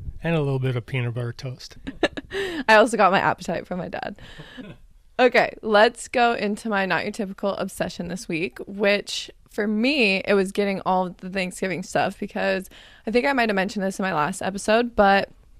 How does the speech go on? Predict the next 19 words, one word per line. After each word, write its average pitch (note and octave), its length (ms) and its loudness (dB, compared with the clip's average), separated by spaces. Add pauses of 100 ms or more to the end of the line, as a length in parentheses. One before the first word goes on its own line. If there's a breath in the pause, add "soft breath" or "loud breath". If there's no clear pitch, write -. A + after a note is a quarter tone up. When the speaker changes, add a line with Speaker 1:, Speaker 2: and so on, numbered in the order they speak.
(220)
Speaker 2:
I'm G#3+ 120 4
hosting G#3 440 2
my G3 120 -2
family F#3 320 -4
this G3+ 200 -4
year. A3+ 240 2
So G#3+ 160 -6
my F#3 260 -2
parents F3+ 460 -8
drove F#3 220 -4
in F#3 160 -4
yesterday. G3+ 540 2
My F#3+ 100 -4
brother's F#3 320 -2
coming F#3+ 220 -6
down F#3 200 -6
from G3+ 160 -8
L G3 160 0
A, F#3+ 280 0